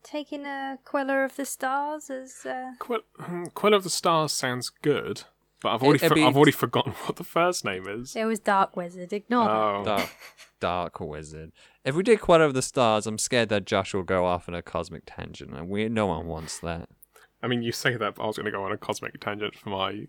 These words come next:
Speaker 2: Killer Tiger.
Speaker 1: Yeah. <laughs>
Speaker 3: Fuck's sake. All right, Josh.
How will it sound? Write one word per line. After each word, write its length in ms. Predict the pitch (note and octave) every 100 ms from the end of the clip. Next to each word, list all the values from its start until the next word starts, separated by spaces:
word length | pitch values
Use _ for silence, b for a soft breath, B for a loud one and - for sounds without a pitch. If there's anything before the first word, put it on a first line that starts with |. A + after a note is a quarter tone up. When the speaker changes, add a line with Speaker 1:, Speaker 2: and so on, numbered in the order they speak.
| -
Speaker 2:
Killer 240 | - G2
Tiger. 280 | - G2+ -
Speaker 1:
Yeah. 420 | C#4 C#4+ B3+ B3
<laughs> 180 | B3+ G4+
Speaker 3:
Fuck's 480 | - - G4+ - F#4+
sake. 340 | - - G2+ -
All 460 | - A#3+ A#3+ F#3+ C4
right, 180 | C4 G3
Josh. 440 | F3+ F3+ F3+ -